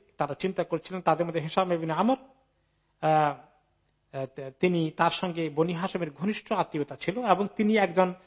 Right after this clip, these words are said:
আহ, অন্য একটি কবিলার অত্যন্ত সম্মানিত ব্যক্তিত্ব, মক্কা সবাই তাকে খুব সম্মান করে। আহ, তিনি, আহ, গোপনে গোপনে খাবার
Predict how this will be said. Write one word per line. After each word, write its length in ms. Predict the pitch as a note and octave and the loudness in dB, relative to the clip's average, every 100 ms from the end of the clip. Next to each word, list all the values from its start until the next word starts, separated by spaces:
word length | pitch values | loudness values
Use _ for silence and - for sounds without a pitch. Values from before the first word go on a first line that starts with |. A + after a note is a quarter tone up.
| _ _ _ - | _ _ _ -4
আহ, 100 | D#3+ - | -2 4
অন্য 220 | F3+ G3 | 4 4
একটি 240 | F#3+ - | 0 0
কবিলার 640 | G3 E3+ E3+ F3 F3 F3 - | 0 2 4 6 4 4 -4
অত্যন্ত 320 | F#3 - F3+ | -4 -4 -4
সম্মানিত 600 | F#3 - D#3+ D3+ F3 F3 | -4 -2 -2 0 0 0
ব্যক্তিত্ব, 500 | F3 F3+ - E3 - | -2 -4 -6 -16 -12
মক্কা 300 | B2+ D#3+ D#3+ | -2 -2 -2
সবাই 260 | D3+ G3 G#3+ | -6 -4 -4
তাকে 220 | G#3 E3+ | -6 -10
খুব 160 | D3+ D#3 | -10 -10
সম্মান 360 | - C3 C3 A#2+ | -8 -8 -8 -8
করে। 260 | A#2 G2+ F#2 _ _ _ _ _ _ _ _ _ _ _ - | -14 -14 -20 _ _ _ _ _ _ _ _ _ _ _ 0
আহ, 260 | D3 C#3+ C#3 | 2 4 4
তিনি, 440 | F#3+ F3 E3+ D#3+ D#3+ _ _ _ _ | 2 4 0 -2 -8 _ _ _ _
আহ, 240 | D#3 D#3 D3 C#3 - | -2 0 -2 -6 -12
গোপনে 400 | C#3+ E3+ E3 E3+ | -2 0 0 -2
গোপনে 260 | E3 E3 D#3 | 0 0 -2
খাবার 300 | - D#3+ D#3 | -4 0 0